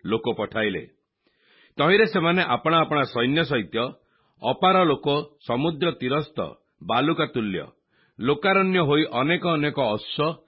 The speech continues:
ଓ ରଥେ ସଙ୍ଗା ନେଇ ବାହାର ହେଲେ। ପୁଣି ଏ ସମସ୍ତ ରାଜା ଏକତ୍ର ମିଳିଲେ ଓ ଇସ୍ରାଏଲ ସହିତ ଯୁଦ୍ଧ କରିବା ପାଇଁ ଆସି, ମେରୋମ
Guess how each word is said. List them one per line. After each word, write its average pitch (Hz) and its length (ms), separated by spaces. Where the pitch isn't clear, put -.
ଓ 104 100
ରଥେ 139 360
ସଙ୍ଗା 131 340
ନେଇ 117 200
ବାହାର 117 340
ହେଲେ। 92 260
ପୁଣି 170 140
ଏ 175 140
ସମସ୍ତ 214 400
ରାଜା 139 340
ଏକତ୍ର 165 480
ମିଳିଲେ 104 380
ଓ 110 140
ଇସ୍ରାଏଲ 185 380
ସହିତ 147 360
ଯୁଦ୍ଧ 117 340
କରିବା 135 320
ପାଇଁ 127 160
ଆସି, 113 320
ମେରୋମ 151 380